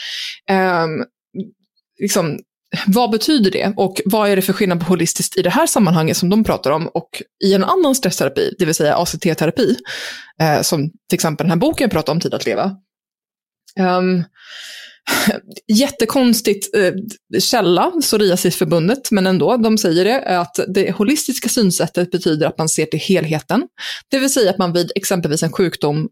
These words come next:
strävar efter att förstå delarna i en relation till helheten och sätta människan och hennes handlingsförmåga i ett sammanhang. Ehm,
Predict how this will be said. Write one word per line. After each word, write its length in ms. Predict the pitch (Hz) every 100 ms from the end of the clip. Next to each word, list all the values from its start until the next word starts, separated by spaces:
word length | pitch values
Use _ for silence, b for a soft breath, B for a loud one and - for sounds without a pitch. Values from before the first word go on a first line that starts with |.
| -
strävar 460 | - 180 151 151
efter 340 | - 160 - 151
att 220 | - - - -
förstå 380 | 156 156 147 156
delarna 500 | 226 214 185 214 262
i 120 | 247
en 100 | 214
relation 480 | 190 185 - 151 151
till 120 | 170 -
helheten 560 | 180 165 160 - - - - B B B
och 100 | 175
sätta 240 | 190 190
människan 600 | 202 220 190 190 220 202
och 140 | - 196 - _ _ _ 170
hennes 480 | 214 180 226 254 -
handlingsförmåga 800 | 226 170 165 180 202 185 160
i 100 | 160
ett 100 | 156
sammanhang. 360 | - 165 190 - 196 - b b b b b b b _ -
Ehm, 600 | 185 180 180 170 170